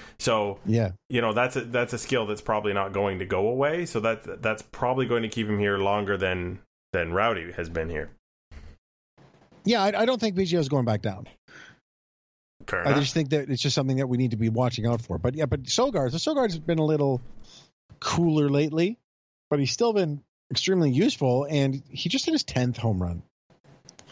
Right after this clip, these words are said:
Speaker 2: which, I mean, Eric Sogard has double-digit <laughs> home runs. Like
Speaker 1: His, his career
Speaker 2: is it
Speaker 1: total, if I'm not mistaken, is eleven before this season.
Speaker 2: Yes, yeah, he's up to twenty-one total career home runs, and he's got ten of them this year.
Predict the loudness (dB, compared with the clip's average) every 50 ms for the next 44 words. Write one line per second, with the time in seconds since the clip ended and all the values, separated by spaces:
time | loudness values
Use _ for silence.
0 | -20 -12 -10 -10 -10 -2 0 0 2 2 0 -2 -2 -2 -8 _ _ _ _ _
1 | _ _ _ _ _ -20 _ _ _ -20 -20 -20 _ _ -20 _ -20 -20 _ _
2 | 0 2 4 2 2 0 -2 -8 _ _ _ _ _ _ -20 -20 _ -20 _ -4
3 | -2 -2 0 2 2 2 2 2 2 2 4 4 4 2 0 -2 -4 0 0 0
4 | 2 0 0 2 2 0 0 2 -2 -2 0 0 0 0 0 2 0 0 0 0
5 | -2 -2 -2 -4 -2 0 0 -2 -2 -4 -4 -2 -2 -2 -2 -2 -2 -2 -2 0
6 | 2 2 4 4 2 2 2 2 2 2 4 2 2 2 2 0 0 0 0 0
7 | -2 -4 -2 0 -2 0 0 -2 0 0 -2 0 0 0 0 2 2 2 0 0
8 | -4 -6 -6 -10 -18 _ _ _ _ _ _ _ -4 -2 0 2 2 2 2 2
9 | 0 -2 -2 -2 -2 -2 -2 -4 -8 -10 -12 -14 -20 -20 -20 _ _ _ -20 -20
10 | -20 _ _ _ _ _ 2 2 2 2 0 -4 -4 -6 -4 -2 -2 -2 0 0
11 | 2 2 2 2 2 0 0 0 2 2 2 2 2 2 2 2 0 0 0 0
12 | 0 2 2 2 2 2 2 2 0 0 0 2 2 2 2 0 0 0 0 2
13 | 2 2 2 2 2 2 2 0 0 0 0 0 -2 -2